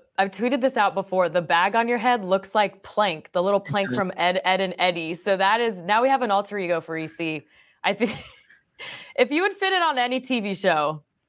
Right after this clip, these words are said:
Speaker 1: I'm just saying. All right, guys. So the Stanley Cup final starts Saturday. The next N B A game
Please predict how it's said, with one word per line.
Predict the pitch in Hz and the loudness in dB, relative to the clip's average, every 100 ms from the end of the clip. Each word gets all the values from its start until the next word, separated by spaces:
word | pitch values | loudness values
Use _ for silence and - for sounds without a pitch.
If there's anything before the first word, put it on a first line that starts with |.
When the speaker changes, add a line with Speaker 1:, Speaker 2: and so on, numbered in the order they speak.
| _ _ | _ _
Speaker 1:
I'm | 175 | -10
just | 156 - | -8 -6
saying. | 143 131 - - - - - | -4 -6 -14 -20 -20 -8 0
All | 339 | 2
right, | 262 | 4
guys. | 220 202 | 2 2
So | 262 | 0
the | 254 | 0
Stanley | 262 349 349 | 2 2 2
Cup | 339 247 | 0 -2
final | 190 220 208 196 190 - | 2 0 2 0 0 -6
starts | - - 226 226 226 | -18 -2 0 0 -2
Saturday. | 214 190 180 175 170 160 | 0 0 2 2 2 0
The | 185 | 0
next | 208 233 - | 0 0 -2
N | 220 | -2
B | 214 | 0
A | 196 190 | 0 2
game | 190 185 180 | 2 2 0